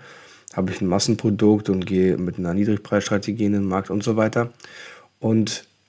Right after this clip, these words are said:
auch das geht natürlich nur, wenn ich weiß, wie der Markt funktioniert. Also das Thema Marketingmix vier Ps beziehungsweise sieben Ps ist,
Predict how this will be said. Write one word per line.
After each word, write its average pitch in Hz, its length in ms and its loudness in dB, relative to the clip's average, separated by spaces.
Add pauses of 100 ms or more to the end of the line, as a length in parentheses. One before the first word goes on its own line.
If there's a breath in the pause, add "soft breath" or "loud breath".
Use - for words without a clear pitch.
auch 110 180 0
das 127 260 2
geht 131 180 2
natürlich 113 460 2
nur, 135 540 4
wenn 113 140 0
ich 110 160 -2
weiß, 117 380 0
wie 113 80 2
der 113 100 4
Markt 113 320 2
funktioniert. 101 720 -2 (540)
Also 101 160 -2
das - 400 -2 (360 soft breath)
Thema 127 500 6 (640 loud breath)
Marketingmix 123 600 2
vier 117 200 2
Ps 120 340 4
beziehungsweise 110 400 0
sieben 113 280 -2
Ps 110 420 0 (120)
ist, - 460 -2